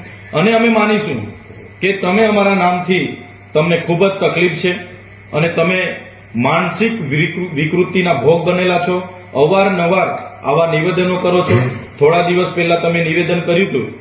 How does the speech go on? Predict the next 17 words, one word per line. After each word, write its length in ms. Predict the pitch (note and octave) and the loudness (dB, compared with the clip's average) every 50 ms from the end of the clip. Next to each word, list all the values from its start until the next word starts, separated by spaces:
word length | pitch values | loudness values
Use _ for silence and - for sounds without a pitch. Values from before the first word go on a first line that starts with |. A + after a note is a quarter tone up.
| - - - - - - | -20 -20 -20 -16 -4 0
કે 160 | D3+ D3 D3+ | 0 0 2
ચૈતર 340 | D3+ D#3+ D#3 D#3 F#3 F3 F3 | 2 0 2 2 2 0 2
વસાવા 460 | F3 E3+ - F3 E3 E3 E3 E3 E3 | 2 0 2 2 2 4 4 4 4
અને 140 | D#3 D#3 D3+ | 4 2 0
દર્શનાબેન 680 | - B2+ C#3 C3+ - D3+ E3 E3+ D#3+ D3+ E3 E3 D#3 | 2 2 0 0 0 0 0 0 2 2 0 -2 2
દેશમુખ 420 | C#3+ C#3+ C#3 C#3+ D3 E3 E3+ D#3 - - - - - - - - - | 2 2 2 2 0 0 0 0 -2 -4 -10 -16 -18 -20 -18 -10 0
બંને 260 | B2 D3+ E3+ F3 F3+ | 0 0 2 2 0
એકબીજાને 720 | F3 D#3+ D3+ D3+ F3 D#3+ F3+ F3+ F3 F3+ F3+ F#3 F#3 - - - - | -2 -2 -2 -4 -2 -2 0 0 0 0 0 -2 -4 -6 -10 -6 -4
સમાંતર 500 | - D3+ D#3 E3 E3+ E3+ - F3 F3+ D#3+ | 0 2 2 2 2 2 0 0 -2 -2
સપોર્ટ 460 | - D3+ D3 D3 D3 E3+ - - - | 2 2 2 2 2 -2 -4 -2 0
કરે 200 | D#3 E3 F3+ E3+ | 0 0 0 0
છે 120 | - F3+ | -2 -2
અને 120 | E3+ E3 E3 | -2 0 0
આ 260 | D3 C#3+ C#3+ C#3+ - - - - - - - - - - - | 0 0 0 0 -2 -6 -10 -16 -18 -20 -20 -20 -18 -6 -2
કામ 200 | D3 D3+ E3+ E3+ | 0 0 2 2
કરે 260 | - D3+ C3+ B2+ A2+ | 2 2 2 2 2
છે. 140 | - - | 0 -2